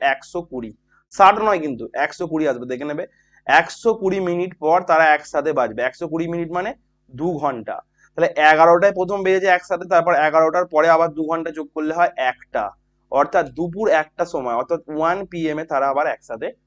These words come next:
বাজবে। নেক্সট কোয়েশ্চেন, দুই অঙ্কের একটি সংখ্যা ও তাদের একক ও দশক স্থানের অঙ্কগুলো স্থান পরিবর্তন করে গঠিত যে সংখ্যা, তাদের অন্তর্ফল সর্বদা নিম্নলিখিত কোন সংখ্যা দ্বারা বিভাজ্য হয়?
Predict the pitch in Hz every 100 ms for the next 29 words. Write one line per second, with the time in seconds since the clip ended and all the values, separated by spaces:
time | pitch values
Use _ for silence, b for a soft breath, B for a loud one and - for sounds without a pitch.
0 | _ 117 110 110 104 - b b b 135
1 | 151 208 - 175 156 - 120 90 _ _
2 | _ _ _ _ _ - 175 214 214 208
3 | 208 226 202 190 - 214 - 170 165 175
4 | 208 180 175 175 147 147 175 - 151 165
5 | 208 233 233 160 180 143 147 151 220 214
6 | - 214 196 208 - 147 160 165 170 202
7 | 202 - - 143 180 190 202 190 190 196
8 | 190 196 185 - 151 202 190 165 180 170
9 | 143 147 - 120 - b b _ 156 175
10 | 226 147 175 180 185 208 220 208 214 -
11 | 180 165 160 175 190 175 170 170 160 156
12 | 165 202 147 151 151 156 151 156 156 190
13 | 170 135 127 120 175 196 156